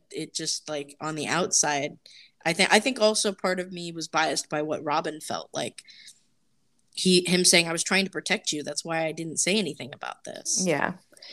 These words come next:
Speaker 1: And they were like, "But we wanted to know." <laughs>
Speaker 2: Yeah, and Rami was like, "You know me.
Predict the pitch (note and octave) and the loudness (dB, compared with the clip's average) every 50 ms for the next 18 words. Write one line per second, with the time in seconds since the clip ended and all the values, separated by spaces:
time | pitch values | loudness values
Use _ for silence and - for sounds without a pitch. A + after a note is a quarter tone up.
0 | - - E3 D#3 D#3 D3+ D3 C#3 - D3+ - - A#3+ D#4+ G4+ F#4 E4+ F4 F4 E4+ | -14 -10 -8 -6 -6 -6 -6 -6 -8 0 4 6 8 8 8 8 10 10 10 8
1 | D4+ E4+ D#4+ E4 D#4+ C4 F#3 A3+ - - - C4 - B3+ C4 - A3 - - G3+ | 8 8 6 6 6 4 2 0 0 0 4 4 4 4 4 2 -2 -2 -4 -4
2 | - - A#3+ B3 A3+ G3+ G#3+ A3+ A3+ A3+ A3+ A#3+ B3 B3+ A#3+ A#3+ B3+ A#3 A3+ - | 4 8 10 12 12 12 10 8 6 4 2 2 0 0 2 2 2 2 2 -2
3 | - G#3+ G3+ G#3+ A#3+ C#4 C#4 B3 A3+ A3+ A3+ A#3+ B3+ B3 A#3 G#3+ F#3+ E3+ D#3 | -8 -8 -2 2 2 4 4 4 6 4 4 4 4 0 -2 -2 -4 -6 -8